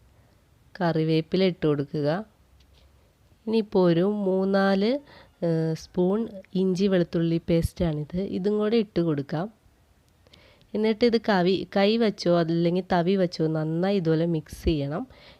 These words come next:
എന്നിട്ട് ഇനിയിപ്പോൾ നമുക്ക് കുക്കർ അടിച്ച് വേവിച്ചെടുക്കാം. ഇതിപ്പോൾ ഞാൻ, ഏഹ്, തീ കൂട്ടിയിട്ട് ഒരു വിസിൽ വന്നതിന് ശേഷം കുറ-, സിമ്മിലിട്ടേക്കാണ്. അങ്ങനെ ഒരു പത്തോ പതിനഞ്ചോ മിനിറ്റ് വെച്ച് വേവിക്കുക.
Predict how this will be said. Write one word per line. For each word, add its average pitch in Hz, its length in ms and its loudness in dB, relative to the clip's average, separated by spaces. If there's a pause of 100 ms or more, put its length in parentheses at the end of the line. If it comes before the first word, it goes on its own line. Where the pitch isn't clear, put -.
(140)
എന്നിട്ട് 240 320 -2
ഇനിയിപ്പോൾ 208 400 0
നമുക്ക് 160 260 -2 (100)
കുക്കർ 180 340 -2
അടിച്ച് 175 400 -2 (800)
വേവിച്ചെടുക്കാം. 156 720 -2 (1400)
ഇതിപ്പോൾ 220 320 -2 (120)
ഞാൻ, 190 140 4 (220)
ഏഹ്, 165 440 0 (140)
തീ 214 160 -2
കൂട്ടിയിട്ട് 185 640 0 (140)
ഒരു 226 200 0
വിസിൽ 175 260 0 (100)
വന്നതിന് 160 360 -2 (100)
ശേഷം 170 320 -2 (680)
കുറ-, 180 400 0 (100)
സിമ്മിലിട്ടേക്കാണ്. 185 960 0 (160)
അങ്ങനെ 196 260 -2
ഒരു 202 180 -2
പത്തോ 202 280 -2 (100)
പതിനഞ്ചോ 165 440 2
മിനിറ്റ് 156 360 -4
വെച്ച് 170 260 -4
വേവിക്കുക. 143 540 -6